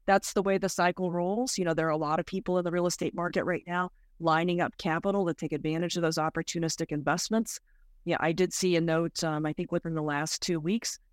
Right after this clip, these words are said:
the number one use, uh, new funds that are being raised right now,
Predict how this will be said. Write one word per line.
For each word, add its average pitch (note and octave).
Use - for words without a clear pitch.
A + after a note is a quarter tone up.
the F#3+
number G3
one F3+
use, F3
uh, C3+
new F#3+
funds F#3+
that G#3
are F#3+
being F#3+
raised F#3+
right G3
now, F#3+